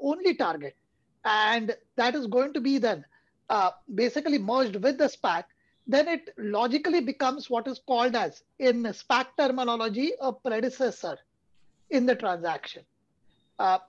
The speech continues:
effectively, in that sense, then there are certain accounting requirements, uh,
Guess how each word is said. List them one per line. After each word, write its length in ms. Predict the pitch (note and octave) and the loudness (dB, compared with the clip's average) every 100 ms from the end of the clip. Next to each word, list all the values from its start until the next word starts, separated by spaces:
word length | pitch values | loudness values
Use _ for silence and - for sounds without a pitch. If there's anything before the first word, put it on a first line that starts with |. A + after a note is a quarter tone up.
| _ D4+ | _ -2
effectively, 680 | D4 F4+ F4+ E4 D4+ D#4 D#4 D#4+ | 2 0 2 0 2 0 0 0
in 180 | B3+ | 0
that 260 | A#3 C4 - | 2 0 0
sense, 380 | - C#4 G3 G3 | -2 0 0 0
then 280 | B3 F#3+ C#3 _ _ _ - | 2 2 -2 _ _ _ 0
there 200 | A#3 A#3+ | 2 4
are 140 | C4 | 2
certain 300 | C4 B3 A#3 | 2 0 0
accounting 460 | G3+ A3 G3 A3+ C4+ | -2 0 0 0 -2
requirements, 840 | C4+ C4+ B3+ C4 C#4+ D4+ D4 - C4+ | -2 0 2 2 -2 -6 -10 -6 0
uh, 200 | G#3 | 0